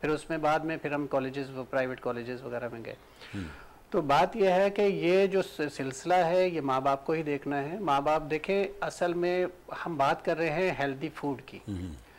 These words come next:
Speaker 1: तो हेल्दी food के लिए ज़रूरी है कि हमें पॉइंट फ़ाइव जो milligram है,
Speaker 2: जी।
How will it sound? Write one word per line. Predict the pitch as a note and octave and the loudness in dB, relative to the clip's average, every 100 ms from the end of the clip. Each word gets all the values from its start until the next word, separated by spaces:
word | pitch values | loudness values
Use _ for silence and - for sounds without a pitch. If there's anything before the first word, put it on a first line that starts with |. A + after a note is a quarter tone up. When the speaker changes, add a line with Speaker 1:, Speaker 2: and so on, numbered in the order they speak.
| - - - | -20 -18 -2
Speaker 1:
तो | D3 | 0
हेल्दी | B2 D#3 F3 | 2 0 0
food | G3+ G3 F#3+ | 0 0 0
के | A3 | 0
लिए | F#3+ G3 F3+ | 2 4 2
ज़रूरी | D3 D#3+ F#3 F#3 | 2 2 2 4
है | E3+ F3+ | 4 2
कि | F3 | 2
हमें | C#3+ F3 F#3 | 2 0 2
पॉइंट | F3 E3+ F3+ | 4 4 2
फ़ाइव | - - D3+ E3+ F3+ E3+ - - - - - - - - - - | -2 2 4 6 2 -2 -14 -20 -20 -20 -20 -20 -20 -20 -10 -8
जो | C3 D3 D3 | -2 0 0
milligram | C3+ D#3 F#3 F3 E3+ C#3+ | 2 4 4 4 4 2
है, | A#2 A2+ A2+ | 2 0 0
Speaker 2:
जी। | E2+ G2+ | -2 -4